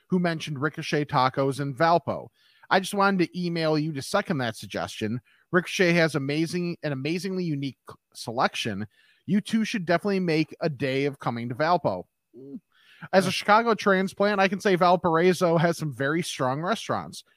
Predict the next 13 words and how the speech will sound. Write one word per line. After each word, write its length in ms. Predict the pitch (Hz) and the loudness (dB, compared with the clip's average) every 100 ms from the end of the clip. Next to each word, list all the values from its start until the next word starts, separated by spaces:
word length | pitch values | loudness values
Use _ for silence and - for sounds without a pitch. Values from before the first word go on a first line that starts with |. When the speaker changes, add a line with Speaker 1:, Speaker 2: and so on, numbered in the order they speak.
| _ | _
Speaker 1:
There 80 | 175 | 0
are 40 | |
many 140 | 175 190 | 0 0
hidden 320 | 180 180 180 | -2 -2 -2
gems 460 | 131 135 139 143 | 0 0 -2 -6
of 60 | 117 | -4
restaurants 580 | 123 123 131 120 120 - | -4 -4 -4 -4 -6 -10
here. 340 | 123 117 131 - | -8 -4 -6 -8
Besides 400 | - - 139 143 131 | -6 0 0 0 -4
Ricochet 380 | 139 - 143 | -8 -4 -4
Tacos, 500 | 135 139 127 - 147 | 0 2 2 2 -2
there's 180 | 143 131 | -2 -2
also 340 | 135 127 143 | -2 -2 -4